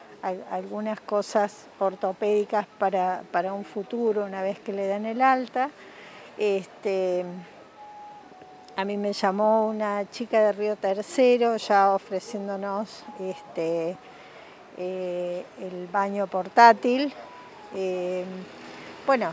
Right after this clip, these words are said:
se va a ir sumando gente, me llamó, eh, gente de un merendero de Santa Rosa. Nosotros nos pusimos en contacto inmediatamente con Santa Rosa Solidaria,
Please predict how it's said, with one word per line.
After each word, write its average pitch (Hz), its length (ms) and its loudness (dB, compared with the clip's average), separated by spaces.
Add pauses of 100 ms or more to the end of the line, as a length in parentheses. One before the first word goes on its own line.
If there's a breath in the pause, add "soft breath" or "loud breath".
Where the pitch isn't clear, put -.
(140)
se - 200 -2
va 202 120 8
a 208 80 10
ir 220 140 6
sumando 214 500 2
gente, 254 480 2
me 202 180 0
llamó, 202 760 6
eh, 196 180 4
gente 226 320 2
de 220 120 8
un 220 80 0
merendero 214 600 4
de 208 160 4
Santa 202 420 2
Rosa. 247 720 4
Nosotros 220 500 -6
nos 220 140 0
pusimos 226 480 -2
en 220 80 -2
contacto 214 680 0 (800 loud breath)
inmediatamente 233 840 2
con 214 380 4
Santa 202 340 -2
Rosa 214 340 0
Solidaria, 254 1000 6